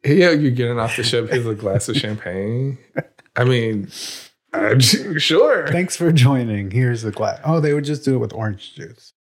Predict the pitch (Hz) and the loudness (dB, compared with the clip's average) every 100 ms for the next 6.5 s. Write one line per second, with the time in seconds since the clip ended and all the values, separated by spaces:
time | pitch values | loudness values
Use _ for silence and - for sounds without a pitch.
0 | _ - _ - - 151 151 147 131 107 | _ -12 _ -2 4 4 4 0 -2 -4
1 | 113 - _ _ 139 123 120 123 92 87 | -8 -14 _ _ 2 4 4 0 -4 -6
2 | - 95 101 95 90 85 87 87 - - | -10 -10 -8 -8 -10 -14 -16 -16 -16 -6
3 | 135 151 156 - 101 - - - 147 135 | -2 0 -2 -6 -10 -10 -10 -4 0 2
4 | 107 95 98 98 - 98 92 101 95 80 | 2 0 -10 -10 -10 -14 -14 -6 -4 -6
5 | - - - - - - _ - 147 156 | -12 -14 -16 -16 -20 -20 _ -2 2 4
6 | 170 165 165 160 | 2 0 -2 -2